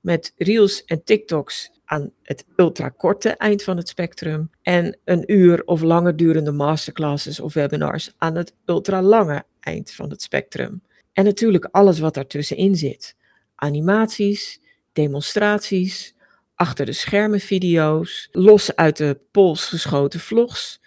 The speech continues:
maar ook hoe-do video's van enkele minuten. Dus de veelzijdigheid van video is echt wel het allergrootste voordeel, denk ik. Je kunt voor elke boodschap die je hebt, kun je wel een goed videoformat vinden.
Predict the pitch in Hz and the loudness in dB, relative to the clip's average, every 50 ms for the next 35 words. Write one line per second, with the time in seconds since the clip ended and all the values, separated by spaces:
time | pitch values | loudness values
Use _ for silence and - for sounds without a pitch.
0 | _ _ - - 285 - - 220 214 208 - 180 165 156 165 196 214 202 - 202 | _ _ -8 -6 -2 4 6 6 6 6 4 0 0 2 2 2 0 0 -2 -6
1 | 196 190 185 180 175 165 160 160 165 - - - 160 151 147 - - - 165 160 | -2 0 0 2 2 2 0 -2 -2 -6 -10 -12 -12 -12 -12 -10 -4 -2 -2 -2
2 | 156 - 156 151 156 151 147 143 135 - - - - - - 190 202 - - - | -2 -2 -2 -2 -2 -2 -2 -4 -4 -6 -8 -12 -12 -6 -6 -6 -6 -6 -10 -14
3 | _ _ - - 196 185 - 214 208 214 214 - 233 208 202 247 262 240 - 202 | _ _ -2 -2 -2 2 4 4 4 4 2 2 0 2 2 2 0 0 -2 -2
4 | 185 185 185 - 190 190 180 - 196 190 170 170 165 165 156 156 156 - - _ | -4 -4 -4 -4 -6 -6 -4 -2 -2 -2 0 2 2 2 2 0 -2 -4 -6 _
5 | - 160 160 160 160 - - - _ - - 151 156 - - - - - 156 147 | -4 -4 -4 -4 -4 -6 -8 -10 _ -8 -6 -6 -6 -6 -10 -16 -10 -6 -6 -4
6 | 143 143 - - _ - - 139 131 - _ _ _ - - 147 143 147 143 - | -4 -4 -8 -10 _ -8 -8 -8 -8 -8 _ _ _ -4 -2 -2 -2 -2 -4 -6
7 | - - - - - 151 147 - - 147 147 143 - - - - - 143 147 143 | -6 -6 -6 -8 -10 -12 -12 -8 -6 -4 -4 -4 -4 -6 -8 -8 -8 -8 -8 -8
8 | - 143 135 - - _ _ - 165 156 - - 185 180 170 - - 170 - - | -10 -12 -12 -12 -18 _ _ -8 -8 -4 0 2 2 2 0 -4 -6 -6 -6 -2
9 | - 175 190 202 - 175 165 185 165 170 175 - - - 160 151 151 - - _ | -2 -2 -2 0 -2 -2 0 2 2 2 0 0 -4 -6 -6 -6 -6 -8 -14 _
10 | _ - 170 160 151 147 143 151 165 175 - - - - - 156 156 156 151 165 | _ -4 -2 0 0 0 2 0 0 -2 -4 -10 -18 -10 -8 -6 -4 -2 -2 0
11 | 151 147 147 - - 160 - - - 208 196 196 - - - _ - - - 202 | 0 0 -2 -2 -4 -6 -4 0 2 2 2 2 -2 -14 -18 _ -14 -8 -6 -2
12 | 185 175 151 143 147 139 - 165 147 151 147 143 139 135 - - 151 147 143 - | -2 0 -2 -2 -4 -8 -6 -6 -6 -6 -6 -8 -10 -10 -10 -10 -10 -10 -8 -8
13 | - 151 - | -10 -14 -14